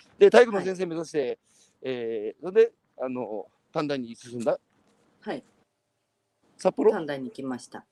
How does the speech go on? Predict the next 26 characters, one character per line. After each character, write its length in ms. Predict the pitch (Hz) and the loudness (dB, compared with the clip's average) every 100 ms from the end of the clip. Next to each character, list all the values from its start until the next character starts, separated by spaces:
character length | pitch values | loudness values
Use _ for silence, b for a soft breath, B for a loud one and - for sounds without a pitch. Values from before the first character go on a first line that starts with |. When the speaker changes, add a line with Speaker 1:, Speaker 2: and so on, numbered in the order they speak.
| - | -10
Speaker 2:
う 80 | |
ん 60 | 185 | -10
と、 100 | 185 | -8
札 220 | 185 214 | -6 -4
幌 260 | - 208 220 | 0 2 2
の 240 | 233 233 | 0 -2
隣 320 | 220 220 226 | -4 -2 -2
町、 260 | 226 220 - | -2 -4 -4
江 100 | 226 | 0
別 300 | 220 247 254 | 4 2 0
市 160 | 277 - | -8 -10
っ 60 | - | -10
て 140 | 151 | -8
い 80 | 139 | -8
う 40 | |
と 100 | 135 | -12
こ 120 | 143 | -14
な 100 | 135 | -14
ん 80 | 110 | -16
で 80 | - | -20
す 100 | - | -20
け 120 | - | -8
ど。 80 | 123 | -4
Speaker 1:
江 40 | |
別 200 | 165 170 | -4 -4
市。 280 | - - 90 | -8 -10 -10